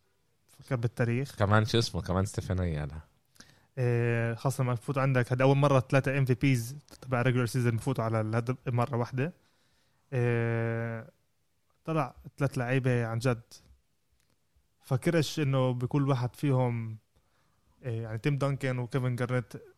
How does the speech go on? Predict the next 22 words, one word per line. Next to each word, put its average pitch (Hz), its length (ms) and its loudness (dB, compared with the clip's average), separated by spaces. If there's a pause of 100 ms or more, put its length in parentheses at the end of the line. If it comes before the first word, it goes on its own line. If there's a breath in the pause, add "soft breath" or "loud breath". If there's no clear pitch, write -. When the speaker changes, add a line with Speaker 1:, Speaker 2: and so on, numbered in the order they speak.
(280)
Speaker 1:
اثنين 135 380 0
م-، 131 280 -6
من 131 280 -8
ثلاثة 135 260 0
أحسن، 127 380 -2
آه، 120 180 -2
هذا 123 180 -4
باور 123 200 0
فوروردز 117 480 -4
موجودين. 131 580 -2 (600)
إيه، 117 60 -4
يعني 117 220 0
كمان 135 200 6
نوفيتسكي 135 360 6
لما 123 220 4
يفوت، 127 240 0 (120)
آه، 117 840 -2
هلا 120 240 -2
كم 131 160 0
من 123 100 2
سنتين 123 360 -2
هدول. 156 300 0